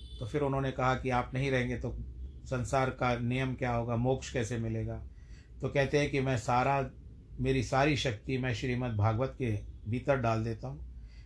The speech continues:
ये चारों ही पदार्थ प्रदान करेगा, मेरा स्वरूप माना जाएगा श्रीमद् भागवत पुराण। बोलो कृष्ण कन्हैया लाल की। ऐसा कह करके अब यहाँ भी यह भी बताते हैं कि वहाँ पर भाई कई लोग ठह-, ख-, ठहरे हो गए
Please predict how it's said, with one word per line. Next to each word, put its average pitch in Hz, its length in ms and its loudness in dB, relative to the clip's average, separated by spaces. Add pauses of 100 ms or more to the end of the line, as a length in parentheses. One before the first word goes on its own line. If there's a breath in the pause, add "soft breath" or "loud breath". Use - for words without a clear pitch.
(160 soft breath)
ये 135 80 2
चारों 135 320 6
ही 151 100 4
पदार्थ 123 360 4
प्रदान 113 420 0
करेगा, 110 520 0 (220)
मेरा 127 240 4
स्वरूप 131 400 0
माना 113 260 4
जाएगा 107 340 4
श्रीमद् 104 460 0
भागवत 95 300 -4
पुराण। - 240 -14 (840 soft breath)
बोलो 127 180 4
कृष्ण 123 280 -4
कन्हैया 117 400 2
लाल 110 400 0
की। 110 260 -10 (2750)
ऐसा 123 300 2
कह 120 180 2
करके 131 280 2 (1080)
अब 120 80 2
यहाँ 139 240 6
भी 190 80 6
यह 160 200 8
भी 202 100 4
बताते 147 400 4
हैं 139 180 -2
कि 160 100 -2
वहाँ 135 360 -2
पर 143 220 -4
भाई 147 200 4
कई 156 420 2
लोग 151 260 2
ठह-, 127 200 -2
ख-, 127 360 0
ठहरे 131 200 2
हो 104 100 0
गए 98 200 -8